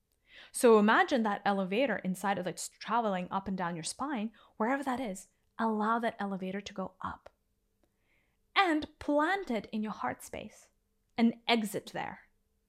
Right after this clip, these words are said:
And look around. And make a decision. Make an informed decision, a heart-led decision from this space and not the other space where you are.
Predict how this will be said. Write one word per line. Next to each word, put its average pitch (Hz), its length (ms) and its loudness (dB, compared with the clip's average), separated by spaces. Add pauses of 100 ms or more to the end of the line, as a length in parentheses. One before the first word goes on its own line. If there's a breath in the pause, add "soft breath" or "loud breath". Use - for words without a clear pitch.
(1500)
And 196 160 0
look 208 160 -6
around. 180 500 -14 (1800)
And 214 280 4
make 277 240 -2
a 311 40 -4
decision. 254 640 -4 (1900)
Make 214 640 0 (480)
an 233 100 6
informed 220 600 0
decision, 190 520 -12 (540)
a 196 40 -8
heart-led 214 500 -2
decision 208 380 -8
from 202 220 -8
this 202 140 -8
space - 540 -16 (480)
and 220 160 0
not 202 160 -2
the - 160 -6
other 196 160 -4
space 180 400 -10
where 170 80 -8
you 170 140 -8
are. - 260 -8